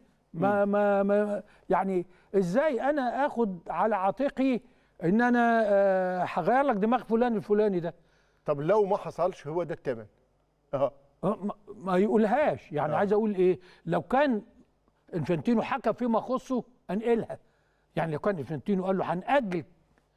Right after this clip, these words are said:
Speaker 1: بطولة العالم للأندية"، وما أجلهاش، لا يبقى أحمد، آه، مجاهد هنا، آه، مش غلطان.
Speaker 2: هو غلط-،
Speaker 1: برا.
Speaker 2: أح-،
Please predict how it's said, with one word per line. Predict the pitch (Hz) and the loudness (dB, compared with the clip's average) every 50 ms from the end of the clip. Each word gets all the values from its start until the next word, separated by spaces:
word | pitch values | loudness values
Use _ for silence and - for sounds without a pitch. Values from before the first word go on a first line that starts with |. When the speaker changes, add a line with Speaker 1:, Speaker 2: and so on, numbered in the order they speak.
| _ _ - | _ _ -6
Speaker 1:
بطولة | 160 156 - 247 247 214 - | -4 -2 2 4 2 4 4
العالم | 202 180 165 185 226 226 196 170 | 2 2 2 2 2 0 0 -2
للأندية"، | 170 190 185 170 156 196 185 151 123 - _ _ _ _ _ _ _ - | -2 -2 -2 2 4 4 4 2 0 -6 _ _ _ _ _ _ _ -2
وما | 175 190 233 220 | 0 0 2 2
أجلهاش، | 214 180 208 196 180 208 262 269 208 - _ _ _ _ _ - | 2 2 2 2 2 2 2 0 0 -4 _ _ _ _ _ -2
لا | 170 208 | 0 2
يبقى | 240 226 196 233 | 4 4 2 2
أحمد، | 214 190 208 202 190 165 160 190 | -2 -2 -2 -4 -4 -2 -2 -4
آه، | 185 175 170 175 175 170 | -2 -2 -4 -4 -4 -6
مجاهد | 170 170 170 220 240 220 185 | -6 -4 -2 -2 0 2 2
هنا، | 214 269 269 240 214 196 180 170 160 156 151 147 151 - _ _ - _ _ _ _ - - | 2 2 2 2 2 2 0 0 0 0 -2 -2 -4 -8 _ _ -20 _ _ _ _ -10 -6
آه، | 147 151 | -6 -4
مش | 147 151 160 139 | -2 -2 -2 0
غلطان. | 151 180 - - 254 302 294 196 | 0 0 0 2 2 2 2 2
Speaker 2:
هو | 175 220 233 | 2 0 2
غلط-، | 196 | 2
Speaker 1:
برا. | 214 208 269 277 240 - - 202 | 2 0 0 -2 -4 -4 -4 -4
Speaker 2:
أح-، | 202 208 | -4 -4